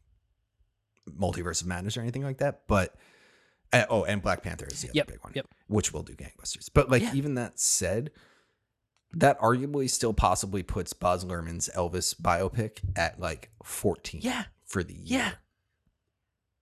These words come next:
Speaker 1: Which is crazy.
Speaker 2: What? A three-hour Elvis movie?
Speaker 1: You know, so, like, like, we're looking at twelve or thirteen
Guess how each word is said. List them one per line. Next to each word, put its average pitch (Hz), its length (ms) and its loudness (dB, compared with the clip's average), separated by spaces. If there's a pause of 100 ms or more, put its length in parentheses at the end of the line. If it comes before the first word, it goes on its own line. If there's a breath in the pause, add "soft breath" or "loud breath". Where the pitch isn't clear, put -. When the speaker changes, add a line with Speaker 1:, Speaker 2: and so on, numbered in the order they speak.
(540)
Speaker 1:
Which 113 160 2
is 131 80 2
crazy. - 420 2
Speaker 2:
What? 302 440 2
A 269 40 2
three-hour 262 540 -2
Elvis 269 340 0
movie? 311 300 -2
Speaker 1:
You 151 80 8
know, 110 200 2
so, - 220 4
like, 139 320 2 (480)
like, 127 260 4
we're 131 120 0
looking 135 300 0
at 110 480 -4 (800)
twelve 123 500 4
or 120 80 2
thirteen 98 1040 -2